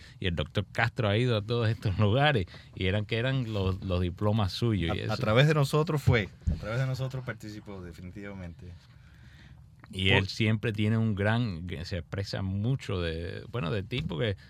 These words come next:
Speaker 1: eh, siempre me habla de ti, porque somos, como somos colegas,
Speaker 2: Sí, sí.
Speaker 1: pues, me, me habla de, eh, cómo está Cava y, y todas las cosas esas. Y ahora, pues, me siento honrado también poder apoyar tu candidatura en Cava, eh, para la presidencia de Cava este año.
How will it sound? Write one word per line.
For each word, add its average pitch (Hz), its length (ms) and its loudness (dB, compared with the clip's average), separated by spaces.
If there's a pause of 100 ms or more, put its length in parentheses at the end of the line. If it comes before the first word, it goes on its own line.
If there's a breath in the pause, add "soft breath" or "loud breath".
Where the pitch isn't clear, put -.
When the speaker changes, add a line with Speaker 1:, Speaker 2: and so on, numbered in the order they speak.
(200 loud breath)
Speaker 1:
eh, 95 320 0
siempre 120 300 0
me 120 120 2
habla 131 200 0
de 123 80 0
ti, 131 140 -4
porque 139 280 0
somos, 107 240 -2
como 95 200 0
somos 113 260 0
colegas, 127 440 0
Speaker 2:
Sí, 120 60 -8
sí. - 40 -10
Speaker 1:
pues, 92 560 2
me, 90 280 -2
me 90 200 -2
habla 104 180 -2
de, 87 220 -4
eh, 92 340 -8
cómo 95 180 -6
está 82 220 -10
Cava 110 600 -4
y, 87 360 -10
y 98 40 -12
todas 101 240 -8
las - 100 -10
cosas 92 380 -8
esas. - 360 -8 (340 loud breath)
Y 92 120 -4
ahora, 92 240 -2
pues, 127 260 -4
me 104 140 -2
siento 110 340 -2
honrado 107 380 -2
también 104 340 -4
poder 107 380 -2
apoyar 95 480 -2
tu 87 300 -6
candidatura 90 720 -2
en 85 80 -4
Cava, 101 480 -2 (320 soft breath)
eh, 80 260 -8
para 82 220 -4
la 78 60 -4
presidencia 90 680 -2
de 82 120 -6
Cava 92 380 -4
este 87 380 -6
año. 92 300 -4